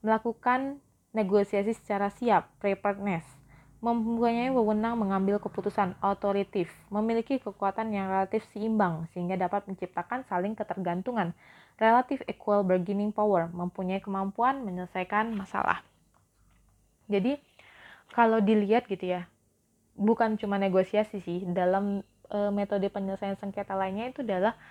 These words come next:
gimana kita bisa mengemas penyampaian hal yang kita inginkan.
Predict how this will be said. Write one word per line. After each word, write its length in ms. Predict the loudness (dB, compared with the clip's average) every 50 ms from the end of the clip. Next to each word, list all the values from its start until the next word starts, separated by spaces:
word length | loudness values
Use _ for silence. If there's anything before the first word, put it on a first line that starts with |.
| -20 -20 -20 -20 -20 _ _ _
gimana 640 | -6 -2 2 2 2 2 2 0 -2 0 0 -2 -2 -4 -6
kita 480 | -4 -4 -4 -2 0 0 2 2 2
bisa 340 | 2 0 0 -2 -4 -6 -4 -4
mengemas 560 | -2 -4 -4 -2 -2 -4 -4 -4 -4 -4 -6 -8 -10 -12 -6
penyampaian 800 | -4 -4 -2 -2 -2 -4 -4 -6 -4 -4 -4 -4 -4 -4 -6 -10 -12 -10 -6
hal 320 | -4 -2 0 0 0 0
yang 240 | -2 -2 -2 -2 -4
kita 400 | -4 -6 -8 -6 -4 -4 -4 -4
inginkan. 580 | -4 -4 -4 -2 -2 -4 -4 -8 -10 -12 -12